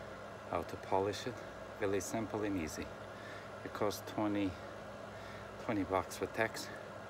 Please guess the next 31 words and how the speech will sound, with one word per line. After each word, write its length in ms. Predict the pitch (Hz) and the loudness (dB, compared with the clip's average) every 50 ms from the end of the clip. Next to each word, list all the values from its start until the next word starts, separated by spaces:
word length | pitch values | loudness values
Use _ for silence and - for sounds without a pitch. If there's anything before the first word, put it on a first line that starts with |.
| - - - | -8 -4 0
and 160 | - 95 95 | 2 4 4
it's 80 | 87 | 4
worth 260 | 87 101 110 101 - - | 4 4 2 2 2 -2
it. 80 | - - | -2 -2
You 40 | 90 | -4
can 140 | - - 95 | -2 -2 0
have 180 | 85 98 98 90 | 0 0 0 0
it 80 | 92 - | -2 -2
for 200 | 90 85 82 85 | -2 -4 -2 0
years. 360 | 98 110 110 101 85 78 - | 2 4 4 4 2 0 -2
You 80 | - - | -4 -4
can 180 | - 85 87 | -4 -2 -2
use 200 | 92 87 80 76 | -2 -2 -4 -4
this. 240 | - 98 95 82 - | 0 0 0 0 0
There's 200 | - - 90 82 | -2 -4 -4 -4
so 180 | - - 98 98 | -2 -2 0 2
much. 340 | 98 98 95 85 - - - - - - - - - - - - - - - - | 4 4 4 4 2 -4 -8 -8 -8 -8 -8 -8 -8 -8 -8 -10 -10 -8 -8 -6
It's 100 | - - | -2 0
in 140 | 101 95 90 | 2 2 4
there. 140 | 90 87 | 2 2
You 140 | 78 82 85 - | 2 0 0 0
can 120 | 98 90 | 0 2
use 200 | 92 101 92 85 | 2 2 2 2
it 100 | 87 85 | 0 2
years. 260 | 85 90 85 78 - - | 2 2 2 2 2 0
It's 220 | 92 87 - - | 0 0 0 2
worth 320 | 95 110 107 95 - - | 6 6 6 6 4 0
it 80 | 92 82 | -4 -2
for 120 | - 92 | -2 -6
twenty 260 | - - - 95 87 82 - | -6 -2 0 2 2 2 0
bucks. 340 | - 78 - - - - | -2 -4 -4 -6 -6 -6